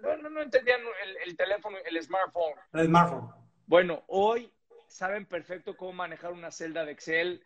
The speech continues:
Speaker 1: saben platica-, practicar funciones, eh, y no es que no quisieran o que, o que, o que,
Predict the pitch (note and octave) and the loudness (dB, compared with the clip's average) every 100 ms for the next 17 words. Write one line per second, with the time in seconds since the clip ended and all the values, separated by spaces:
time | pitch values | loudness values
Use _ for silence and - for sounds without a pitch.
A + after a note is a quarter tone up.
0 | _ _ - E3+ F3 F3 E3+ D#3+ - D#3 | _ _ -2 2 4 2 -4 -8 -10 -14
1 | F3 - C3+ D#3 D3+ D3+ - E3 D#3 D#3+ | -14 -12 0 0 0 -4 -2 -2 -4 -10
2 | - F3+ F#3 F3 F3 F3+ - _ _ _ | 0 2 2 0 -6 -8 -14 _ _ _
3 | - D#3+ D#3+ D#3+ D#3+ D#3+ D#3+ D3+ - _ | -8 -2 -2 -2 -2 -4 -6 -8 -14 _
4 | _ _ - E3 F#3 G3+ A3 - G#3+ G#3+ | _ _ -10 -4 2 4 4 2 0 0
5 | F#3+ E3 - G3 A3+ F#3+ F3 E3+ - D#3+ | -4 -4 4 6 8 6 4 -4 -6 -6
6 | D#3+ D#3+ D3 D3+ C#3 D#3 D#3+ D#3+ C#3 D#3 | -4 -4 -4 -6 -6 -8 -6 -6 -6 -8
7 | - D#3+ D#3 D3 | -8 -10 -10 -14